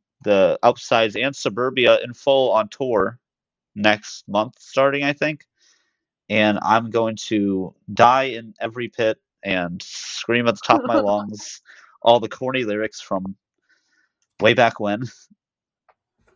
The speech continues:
Speaker 1: So.
Speaker 2: I just, I'm such a bad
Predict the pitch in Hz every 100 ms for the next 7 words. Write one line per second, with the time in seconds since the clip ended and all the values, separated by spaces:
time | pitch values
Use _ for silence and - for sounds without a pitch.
0 | _ _ _ _ _ _ _ _ _ _
1 | _ 208 226 269 302 277 220 247 233 -
2 | _ _ _ - 226 240 233 254 277 240
3 | 214 190 185 180 180